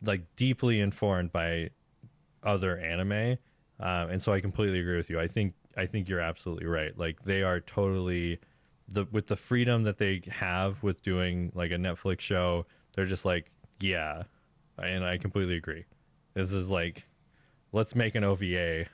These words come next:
Um, and actually, Anime News Network calls it an O N A, which I think is, uh,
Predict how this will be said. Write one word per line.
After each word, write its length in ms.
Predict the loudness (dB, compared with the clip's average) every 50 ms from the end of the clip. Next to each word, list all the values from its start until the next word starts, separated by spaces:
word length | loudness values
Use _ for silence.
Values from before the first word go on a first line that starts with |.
| _ _ -4
Um, 240 | -2 0 0 0 0
and 120 | 0 0 0
actually, 460 | 0 0 -2 -2 -2 0 0 -2 -2 -6 -16 _ _ _ _ _ _ -6
Anime 320 | -2 0 2 4 4 4 4
News 180 | 4 4 4
Network 320 | 4 4 4 4 4 2 2
calls 300 | 2 2 2 4 4 2
it 100 | 2 2
an 120 | 0 0
O 220 | 0 0 0 0 0
N 200 | 0 0 0 0
A, 180 | 2 2 2
which 180 | 2 2 2 2
I 100 | 0 0
think 200 | 2 0 0 0
is, 180 | 0 -2 -4
uh, 520 | -6 -6 -4 -2 -2 0 0 0 -2 -2